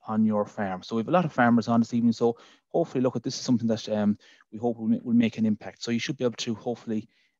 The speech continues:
uh, get viewing now at this stage and maybe get some, uh, results in. So do you have a pole med? And you have a yes or no option there. Do you intend to complete a farm transfer in twenty twenty-two? So as James said, look, at,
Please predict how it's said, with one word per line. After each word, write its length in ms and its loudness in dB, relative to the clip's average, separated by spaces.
uh, 100 -8
get 120 -4
viewing 360 2
now 180 4
at 80 -2
this 140 -8
stage 340 -2
and 180 -2
maybe 220 -2
get 240 -6
some, 340 0
uh, 280 -2
results 440 -2
in. 160 -10
So 180 -2
do 140 -2
you 80 4
have 120 0
a 40 -6
pole 300 2
med? 320 4
And 100 -6
you 60 -4
have 80 -6
a 60 -6
yes 340 0
or 100 0
no 160 4
option 340 0
there. 220 -2
Do 80 2
you 120 2
intend 420 2
to 180 0
complete 440 -2
a 60 -4
farm 320 2
transfer 480 0
in 140 2
twenty 340 -2
twenty-two? 580 -4
So 200 0
as 80 -2
James 300 2
said, 120 2
look, 140 -4
at, 140 -6